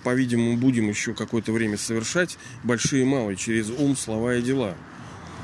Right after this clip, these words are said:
Минимизируем, стараемся, потому что я до сих пор совершаю грехи, и я знаю, что я их еще буду. Ну, м, вот,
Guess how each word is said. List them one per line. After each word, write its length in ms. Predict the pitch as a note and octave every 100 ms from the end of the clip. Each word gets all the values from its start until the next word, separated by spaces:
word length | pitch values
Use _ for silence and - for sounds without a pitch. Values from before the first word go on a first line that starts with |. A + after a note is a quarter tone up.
| - - - -
Минимизируем, 680 | A2+ C3 C#3 D3 C#3+ C#3+ G#2+
стараемся, 520 | - C3+ C3+ A2 G2+ -
потому 180 | A#2
что 160 | A2 B2
я 120 | D#3+
до 140 | E3+ F3+
сих 200 | F3+ -
пор 220 | G#3+ E3+
совершаю 480 | - B2 - A#2+ G#2
грехи, 260 | G#2+ G#2 B2
и 120 | C#3
я 160 | D3+
знаю, 260 | D3 D#3 D#3
что 180 | - C3
я 120 | C3
их 120 | A#2+
еще 220 | B2+ -
буду. 300 | D#3 C#3+ G2+ E2 - - - - -
Ну, 80 |
м, 440 | D3 C#3 C3 C3 B2
вот, 200 | C3